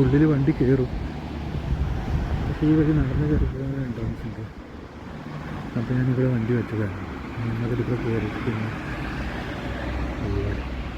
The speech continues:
അപ്പുറത്ത് വരുന്ന വഴിക്ക് ചന്ത ഉണ്ട് കേട്ടോ, നല്ല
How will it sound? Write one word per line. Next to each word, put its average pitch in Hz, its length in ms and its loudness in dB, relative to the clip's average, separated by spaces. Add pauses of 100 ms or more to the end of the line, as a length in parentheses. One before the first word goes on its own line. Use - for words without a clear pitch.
(1120)
അപ്പുറത്ത് 139 320 2
വരുന്ന 131 280 4
വഴിക്ക് 135 260 4 (420)
ചന്ത 104 300 -2 (120)
ഉണ്ട് 95 120 -6
കേട്ടോ, 92 200 -10
നല്ല 104 120 -8